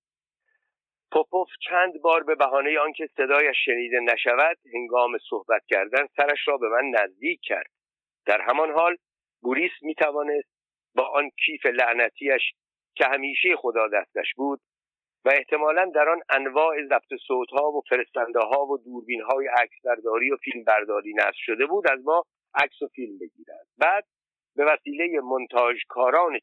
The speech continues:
چیره دست کتاب‌ها و مقاله‌های روی میز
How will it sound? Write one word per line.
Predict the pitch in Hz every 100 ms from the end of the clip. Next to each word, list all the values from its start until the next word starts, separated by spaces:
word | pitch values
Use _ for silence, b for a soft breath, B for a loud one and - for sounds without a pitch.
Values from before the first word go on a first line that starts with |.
| -
چیره | 117 113 110
دست | 151 190 196 _ _ -
کتاب‌ها | 147 147 143 - 165 160
و | 147
مقاله‌های | 135 127 127 123 123 156 143
روی | 123 120 117
میز | 131 151 131